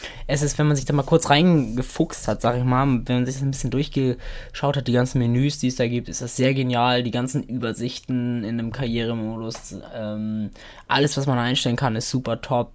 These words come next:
Die, die Tricks sind fast noch die gleichen wie bei fifa elf, also man muss sich da nicht groß umstellen.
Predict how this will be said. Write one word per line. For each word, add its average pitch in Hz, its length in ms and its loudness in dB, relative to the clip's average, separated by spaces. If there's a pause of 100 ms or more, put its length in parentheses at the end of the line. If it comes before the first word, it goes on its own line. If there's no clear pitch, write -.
(140)
Die, 104 200 -8
die 113 140 -4
Tricks - 300 -8
sind 113 160 -2
fast - 200 -6
noch 131 80 -2
die 113 120 -6
gleichen 123 240 0
wie 117 80 -4
bei 113 120 0
fifa 127 280 -2
elf, 143 340 0
also 117 200 0
man 113 160 -2
muss 120 160 -2
sich 117 100 -6
da 117 100 -2
nicht 117 160 -2
groß 117 160 -4
umstellen. 123 680 -4